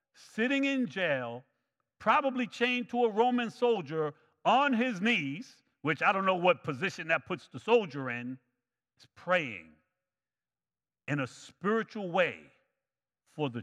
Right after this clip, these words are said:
church. It is not about us. Prayer shows us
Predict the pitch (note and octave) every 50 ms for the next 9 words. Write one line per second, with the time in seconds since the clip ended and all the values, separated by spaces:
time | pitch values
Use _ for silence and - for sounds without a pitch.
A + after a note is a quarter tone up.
0 | - _ - - E3 D3+ - - _ _ _ - - - - _ _ _ _ _
1 | _ _ _ _ _ _ _ _ _ _ _ _ _ _ _ _ _ _ _ _
2 | _ _ _ _ _ _ _ _ _ _ _ _ _ _ _ _ _ _ - D3+
3 | F#3 F3+ F3+ E3 C3 G#2+ A2+ B2+ C3+ D3 D3+ B2+ G#2 F2 - - _ _ _ _
4 | _ _ _ _ A2+ F#2 E2 E2+ G#2+ A2 A2+ G#2+ G#2+ G2+ F#2+ - _ _ _ _
5 | _ _ _ - G#2+ F2+ D#2 - - - - - _ _ _ _ _ _ _ _
6 | - A3 B3+ C4+ B3 A3 F3 D3+ C#3+ C#3 C3+ C#3 C#3+ - _ _ _ _ _ _
7 | _ _ _ _ _ _ _ _ _ _ _ _ - - - G3 G#3+ G#3+ G3 F3+
8 | C#3 A2 B2 C3 A#2 A2 G#2+ G#2 - - - -